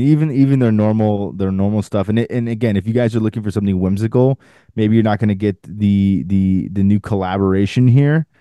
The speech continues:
with the Armory, but even their normal run-of-the-mill stock, um, it's cool. It's funky. It's very, like, nineties, like, eighties vibes, um, especially that kind of, like, transitional thing. And they do a lot of fun stuff with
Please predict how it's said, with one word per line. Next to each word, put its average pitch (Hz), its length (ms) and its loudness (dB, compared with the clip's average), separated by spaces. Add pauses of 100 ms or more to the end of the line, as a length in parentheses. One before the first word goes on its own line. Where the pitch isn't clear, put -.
(200)
with 104 140 -2
the 107 140 2
Armory, 123 440 0
but 104 400 0
even 143 440 0
their 113 140 4
normal 107 600 2
run-of-the-mill 98 500 -2
stock, 98 580 -4 (600)
um, 95 480 2
it's - 180 0
cool. 123 440 2
It's 101 140 -6
funky. 127 600 0
It's 101 120 -4
very, 110 260 4
like, 117 200 0
nineties, 107 680 0
like, 98 260 -2
eighties 110 520 -2
vibes, 110 680 -4 (480)
um, 92 640 4
especially 113 440 2
that 110 180 2
kind 110 180 -2
of, 98 80 -2
like, 95 200 -4
transitional 107 720 2
thing. 113 240 -2
And 120 80 2
they 123 80 6
do 151 180 2
a 175 40 4
lot 139 160 0
of 110 120 -4
fun 123 200 -2
stuff - 260 -2
with 95 120 -8